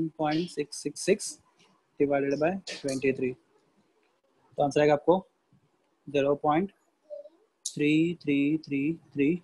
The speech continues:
मोल, राइट? समझे आपको ये? ओके, तो क्लास अभी ये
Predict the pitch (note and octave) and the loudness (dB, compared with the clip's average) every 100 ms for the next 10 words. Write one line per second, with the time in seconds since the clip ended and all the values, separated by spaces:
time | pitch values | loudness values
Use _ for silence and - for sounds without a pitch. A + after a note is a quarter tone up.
0 | _ C#3+ A#2 B2+ C3+ G3 - _ _ _ | _ -2 -2 2 4 4 2 _ _ _
1 | _ _ _ _ _ - - _ _ _ | _ _ _ _ _ -20 -20 _ _ _
2 | G#4 _ _ _ _ _ _ _ _ _ | -20 _ _ _ _ _ _ _ _ _
3 | E3 G#3 G#3 G#3 B3 _ _ _ _ - | 4 4 4 0 -2 _ _ _ _ -14
4 | - - - _ _ _ _ - F3 C3 | -12 -14 -18 _ _ _ _ 0 2 2
5 | - _ _ F#3 B3 C4 A3+ A#3+ A#3+ | -4 _ _ 4 4 4 0 0 0